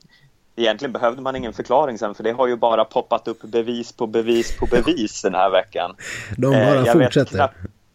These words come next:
Speaker 1: ja, jag vet knappt ens vart vi ska börja.
Speaker 2: Ja, vi kan väl börja med
Speaker 1: Ja.
Speaker 2: direkt att, eh, Emil Iversen där efter, eh, sprintfiaskot, för han, eh,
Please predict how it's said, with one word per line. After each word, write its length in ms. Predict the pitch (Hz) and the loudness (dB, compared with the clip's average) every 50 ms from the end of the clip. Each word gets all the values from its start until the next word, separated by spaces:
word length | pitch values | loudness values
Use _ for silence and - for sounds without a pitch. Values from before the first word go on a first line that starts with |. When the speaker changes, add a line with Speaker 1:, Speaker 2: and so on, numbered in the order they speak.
| _ _ _ _ | _ _ _ _
Speaker 1:
ja, 360 | - 135 143 135 127 123 117 | 4 6 6 6 6 4 4
jag 80 | 117 117 | 0 -4
vet 240 | 113 117 110 - _ | -6 -10 -12 -12 _
knappt 300 | _ 123 110 107 - - | _ -14 -14 -14 -12 -16
ens 260 | 92 104 101 98 - | -16 -16 -16 -14 -8
vart 260 | - 107 98 98 - - | -6 -6 -6 -6 -6 -10
vi 100 | 101 - | -10 -8
ska 140 | - 104 | -8 -4
börja. 420 | 101 110 104 98 110 143 127 98 90 - _ _ _ _ - - - - - - | -2 0 0 0 0 -2 -2 -4 -6 -10 _ _ _ _ -20 -20 -20 -18 -8 -4
Speaker 2:
Ja, 80 | 120 | -2
vi 80 | 123 131 | 0 2
kan 140 | - 175 147 | 2 2 2
väl 80 | 143 | 4
börja 220 | 139 151 139 139 147 | 4 2 2 4 4
med 120 | 123 123 | 4 2
Speaker 1:
Ja. 60 | 127 | 4
Speaker 2:
direkt 320 | 147 151 156 156 139 - - | 4 4 4 2 2 0 -4
att, 260 | 135 - - _ - | -6 -6 -6 _ 0
eh, 180 | 139 123 123 127 107 - - - - _ | 0 2 0 0 -2 -6 -14 -20 -16 _
Emil 300 | - 143 139 127 131 131 | -2 -2 0 0 0 0
Iversen 440 | 151 180 196 180 151 - 156 135 127 | 0 0 0 0 0 0 -2 -2 0
där 160 | 123 117 113 | -2 -4 -4
efter, 460 | 117 117 104 - - - - 123 117 | -6 -8 -10 -10 -8 -6 -4 -2 -2
eh, 220 | 117 117 113 113 110 | 0 0 -2 -2 -4
sprintfiaskot, 1200 | - - - 156 170 175 156 - _ - - - - - 170 175 185 - - - - 110 107 - - | -4 -4 -2 0 0 0 0 -2 _ -16 -20 -18 -4 -2 -2 -2 0 -2 -6 -6 -6 -8 -10 -8 -8
för 100 | - 113 | -6 -4
han, 200 | 110 113 120 117 | -4 -2 -2 -2
eh, 240 | 117 113 110 107 | -2 -2 -2 -2